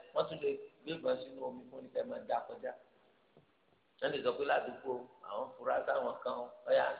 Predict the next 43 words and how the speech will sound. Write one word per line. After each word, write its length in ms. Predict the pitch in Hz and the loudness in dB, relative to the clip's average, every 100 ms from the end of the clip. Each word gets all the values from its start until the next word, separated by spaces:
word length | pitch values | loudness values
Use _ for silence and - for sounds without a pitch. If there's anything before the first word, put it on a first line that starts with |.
| - | -4
ẹ 120 | - | 6
wá 100 | 131 | 8
máa 160 | 139 131 | 10 8
dábàá 340 | 127 143 120 | 8 8 8
kọjá, 300 | - 110 - - | 2 0 0 -4
kò 140 | - 107 | -4 -2
ní 140 | 123 131 | -2 2
dáa 240 | 131 123 | 8 8
fún 200 | - 131 | 8 2
yín 100 | 139 | 2
àti 200 | 135 185 | 2 0
màá. 180 | 160 85 - _ _ _ _ - - - _ _ _ _ _ _ _ _ _ _ _ _ | -8 -10 -14 _ _ _ _ -20 -20 -20 _ _ _ _ _ _ _ _ _ _ _ _
Tó 60 | 131 | 6
bá 120 | 143 | 8
ti 160 | 147 139 | 8 6
kíkó 260 | 139 - 131 | 0 0 0
fi 100 | 120 | 2
wà 140 | 120 104 | 4 4
láì 260 | 123 151 | 6 6
búrọ̀ 320 | 127 123 107 | 6 4 4
bá 120 | 95 110 | 6 4
tó, 200 | - 127 127 - - | 2 -2 -4 -8 -16
kò 120 | - | -14
ní 140 | 95 107 | -12 -6
dáa 200 | - 98 | 2 2
fún 180 | - - | 2 -2
yín. 100 | 107 - - - - _ _ _ _ _ _ _ - | -10 -10 -10 -12 -20 _ _ _ _ _ _ _ 12
Wọ́n 120 | 208 | 12
á 100 | 226 | 12
ní, 100 | 233 | 12
"Ẹ, 140 | 220 220 226 226 | 12 12 12 12
àbíkọ̀ 400 | 226 226 214 208 | 12 10 12 12
fún 100 | 185 | 12
àdúgbò 300 | 156 196 175 165 | 12 12 10 12
lẹ, 120 | 151 | 12
àdúgbò 340 | 127 - 170 | 12 10 6
yálà 280 | 127 123 131 | 8 8 8
yá 220 | 123 104 104 | 6 6 4
yín, 200 | 104 113 | 2 -4
ẹ̀yin 220 | - 117 127 | -4 0 4
lẹ́ni. 240 | 127 127 101 - - - - - - - - - - _ _ _ - - _ _ | 2 2 -8 -16 -20 -20 -20 -20 -20 -20 -20 -20 -20 _ _ _ -20 -20 _ _
Sẹ́yìn 220 | 151 143 113 | 2 4 2
lẹ́ni." 240 | 117 117 | 0 -2